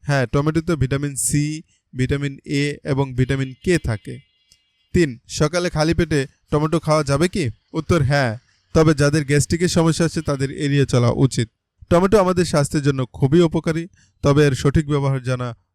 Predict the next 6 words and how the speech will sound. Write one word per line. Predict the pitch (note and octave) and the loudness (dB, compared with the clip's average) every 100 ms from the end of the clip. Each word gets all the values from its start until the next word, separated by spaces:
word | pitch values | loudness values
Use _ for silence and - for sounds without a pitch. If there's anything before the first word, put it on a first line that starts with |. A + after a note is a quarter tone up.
| _ | _
জরুরি। | B2 B2+ A2+ G#2+ G#2+ _ _ _ | 2 2 2 -2 -8 _ _ _
আজকের | C#3+ C#3+ - D#3+ | -4 -2 0 2
ভিডিওতে | E3 E3+ D#3+ | 2 2 0
আপনারা | C#3 - C#3+ C3+ A#2+ B2 _ - | -2 -4 -4 -4 -4 -8 _ -2
টমেটোর | C#3+ D3+ D#3 | 2 4 4
উপকারিতা, | C#3+ C#3+ E3 D3 D3 C#3+ D3 | 2 2 0 0 -2 -2 -4